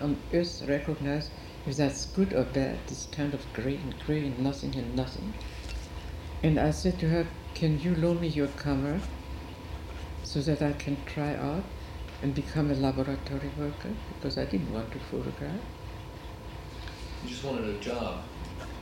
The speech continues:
Speaker 1: Yes, I, I realized that there are people who were printing.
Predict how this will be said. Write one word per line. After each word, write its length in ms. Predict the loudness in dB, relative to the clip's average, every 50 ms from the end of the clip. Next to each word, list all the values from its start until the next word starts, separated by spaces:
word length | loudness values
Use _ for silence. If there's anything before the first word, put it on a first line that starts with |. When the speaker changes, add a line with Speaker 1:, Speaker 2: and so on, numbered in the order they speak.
| 2 6
Speaker 1:
Yes, 280 | 6 6 6 6 4
I, 160 | 2 4 4 4 4 2 0 0
I 60 | 2 2
realized 520 | 4 6 6 6 6 6 6 4 4 2
that 120 | 2 2 4
there 140 | 4 4 4
are 100 | 4 2
people 260 | 0 0 0 0 0
who 140 | 2 4 4
were 100 | 4 4 2 2
printing. 400 | 4 4 4 4 4 0 -2 -4